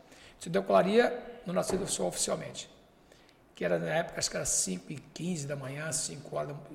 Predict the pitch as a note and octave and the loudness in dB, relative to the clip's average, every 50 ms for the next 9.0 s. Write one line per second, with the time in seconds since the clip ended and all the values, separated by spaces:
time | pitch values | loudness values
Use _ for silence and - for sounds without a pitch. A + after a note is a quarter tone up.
0 | D#3 C3+ B2+ - - - E3 D3 - B2 C3 D#3 E3+ F3+ B3+ D#4+ F4 A#3 F#4+ C4+ | -12 -10 -8 -6 -6 -6 -6 -8 -6 -4 -2 0 2 2 2 2 2 0 -2 -2
1 | - D4 F4 B3+ A3 G#3+ A#3 A#3 G#3 - - A3+ F#3 F#3 F3+ E3+ - - - - | 0 0 0 2 2 2 2 2 2 2 0 -2 -2 -2 -2 -2 -2 -4 -8 -12
2 | - - - - - - - - - - F#3+ G3 C4 B3 - - A#3+ G#3 A#3 G#3 | -18 -20 -20 -20 -20 -20 -20 -10 -4 -2 4 8 8 8 10 8 6 6 6 6
3 | A3 - G#3 G3+ G3 G3+ - - F#3+ F#3+ F#3+ - F#3+ F3 - - F#3 D3 F#3+ G#3 | 8 8 8 8 8 6 4 4 2 4 4 4 4 4 4 4 2 4 6 8
4 | G#3 F#3+ G3 F#3+ - - G3 G3 F#3 D3+ F3 F3+ E3+ D#3+ E3 E3+ F3+ G3 F#3+ G#3+ | 8 8 8 6 8 8 8 8 8 10 8 6 6 6 4 4 4 4 6 6
5 | F#3+ F3 F3 F#3 F3 F3+ D#3 E3+ G#3 B3+ - - - G#3+ G#3 - - F#3 G3+ A3+ | 8 10 10 10 10 8 8 8 6 6 6 6 4 4 2 6 8 10 10 10
6 | A3+ F#3+ G3 - B3+ A#3+ A3 A3+ A3 - - G#3+ G#3+ G#3+ A3 G3 F3+ G3 A3 B3+ | 10 8 4 4 4 2 4 2 2 4 8 8 8 8 8 8 10 10 10 10
7 | C4+ - E4 - - - - - - - - - - - - - A3 G#3+ A#3+ A#3 | 10 6 4 2 0 -10 -14 -16 -18 -20 -20 -20 -20 -10 0 6 8 8 10 10
8 | F3+ G3 D#4 E4 B3+ G3+ E3+ C#3+ D3+ D#3+ F3 A3 A#3 - - A3+ A#3 A#3 A3+ - | 10 10 12 12 12 12 12 10 6 8 10 8 8 8 8 8 8 8 8 6